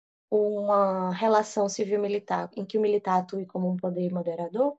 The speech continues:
isso não é democrático. Então, hoje em dia, quando eu acho que a gente pensa em relação ao mundo, a primeira coisa que a gente tem que pensar assim, a gente tá fazendo uma comparação em especial com o mundo democrático.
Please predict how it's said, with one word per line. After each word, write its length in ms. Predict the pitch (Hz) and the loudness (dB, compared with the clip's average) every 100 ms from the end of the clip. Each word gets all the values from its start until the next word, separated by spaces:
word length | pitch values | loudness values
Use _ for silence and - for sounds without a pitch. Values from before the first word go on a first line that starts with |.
| _ | _
isso 240 | 220 - | -12 -6
não 200 | 233 233 | -4 -2
é 60 | 220 | -4
democrático. 680 | 226 240 _ 240 185 - - _ _ _ _ _ _ _ _ _ _ | -4 -6 _ -4 -4 -8 -20 _ _ _ _ _ _ _ _ _ _
Então, 480 | 269 339 349 370 415 | -2 -2 0 2 4
hoje 260 | 415 359 320 | 2 0 -2
em 80 | |
dia, 200 | 240 285 | 0 0
quando 220 | 311 302 277 | 0 0 4
eu 60 | |
acho 200 | 262 254 | 4 2
que 60 | 254 | -4
a 40 | |
gente 220 | 233 240 - | -6 -8 -6
pensa 280 | 240 240 233 | -6 -4 -4
em 40 | |
relação 540 | 214 208 208 - 208 | 0 0 0 -2 -4
ao 120 | 190 185 | -4 -2
mundo, 560 | 180 208 320 247 208 _ _ _ _ | -2 -2 -4 -4 -6 _ _ _ _
a 20 | |
primeira 360 | 285 302 349 | -2 0 0
coisa 220 | 349 311 294 | -2 -4 -2
que 80 | 302 | 0
a 20 | |
gente 140 | 294 | 0
tem 100 | 285 | -2
que 60 | 277 | -4
pensar 260 | 277 277 | -4 -2
assim, 300 | 330 - - | -4 -6 -8
a 60 | - | -8
gente 180 | 185 202 | -8 -6
tá 240 | 240 - - _ - | -4 -4 -8 _ -6
fazendo 240 | 269 277 | -2 -2
uma 140 | 269 | -2
comparação 840 | 277 269 254 247 233 - 233 359 302 | -2 -2 2 0 0 -6 -8 -6 -8
em 40 | |
especial 720 | 220 - 220 - 208 339 359 _ _ _ _ _ _ | -8 -8 -8 -6 -2 -2 -4 _ _ _ _ _ _
com 160 | 285 294 | -2 2
o 40 | |
mundo 340 | 262 254 349 440 _ | 2 2 0 -4 _
democrático. 840 | 277 285 403 - 320 - - 180 | 0 0 0 0 0 0 -8 -12